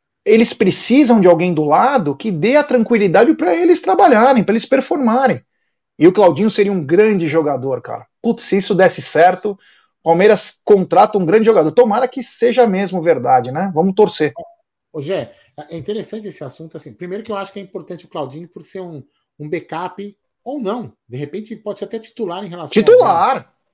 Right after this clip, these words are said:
Speaker 1: Titular!
Speaker 2: É, enfim,
Speaker 1: É.
Speaker 2: ou jogar, jogar do lado, enfim. Aí é uma, é uma, é uma questão de opção do técnico. Mas uma coisa interessante que, que a, a torcida tem que entender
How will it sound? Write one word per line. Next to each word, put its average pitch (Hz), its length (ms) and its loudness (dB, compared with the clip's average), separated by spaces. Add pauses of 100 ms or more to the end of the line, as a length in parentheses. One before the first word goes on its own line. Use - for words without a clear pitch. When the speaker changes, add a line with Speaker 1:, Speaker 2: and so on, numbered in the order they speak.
Speaker 1:
Titular! 190 640 2
Speaker 2:
É, 175 140 -16
enfim, 208 400 -10
Speaker 1:
É. - 40 -10
Speaker 2:
ou 233 220 -4
jogar, 220 300 -6 (220)
jogar 196 280 -10
do 190 80 -10
lado, 190 220 -6
enfim. 175 280 -14
Aí 160 140 -8
é 240 40 -10
uma, 226 200 -12
é 180 40 -10
uma, 190 240 -12
é 180 100 -18
uma 202 260 -16
questão 180 220 -16
de 202 60 -12
opção 202 220 -14
do 214 100 -12
técnico. 143 380 -14
Mas 185 200 -14 (440)
uma 170 100 -12
coisa 269 160 -12
interessante 175 580 -10
que, 156 240 -20
que 143 120 -16
a, 160 40 -12 (120)
a 135 40 -14
torcida 156 300 -12
tem 151 160 -18
que 151 100 -20
entender 139 460 -14